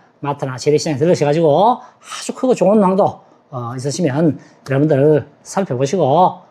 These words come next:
한 번씩 꼭 한번 사드릴 것을 또 한 번 추천드립니다. 자, 이상은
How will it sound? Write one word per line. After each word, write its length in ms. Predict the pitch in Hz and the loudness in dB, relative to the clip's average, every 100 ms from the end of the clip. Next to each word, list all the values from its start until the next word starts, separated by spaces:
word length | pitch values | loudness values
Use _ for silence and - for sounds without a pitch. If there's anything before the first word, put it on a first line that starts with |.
| _ _ _ | _ _ _
한 180 | - | -6
번씩 420 | 160 - 131 139 - _ - _ - | -6 -2 -2 -2 -8 _ -20 _ -4
꼭 320 | 262 262 - | -4 -4 -16
한번 160 | - 160 | -6 -6
사드릴 280 | - 131 123 | -4 -6 -6
것을 500 | 135 127 131 190 190 - _ _ - | -8 -6 -2 -2 -2 -18 _ _ 0
또 100 | 254 | 2
한 120 | 262 | 4
번 120 | 262 | 2
추천드립니다. 580 | 233 - 147 120 117 - _ _ _ _ _ _ _ _ _ _ | -2 -6 -6 -8 -14 -20 _ _ _ _ _ _ _ _ _ _
자, 380 | - 175 - - _ _ - | -2 -2 -2 -12 _ _ -8
이상은 680 | 165 147 127 180 269 247 | -2 -2 0 2 4 2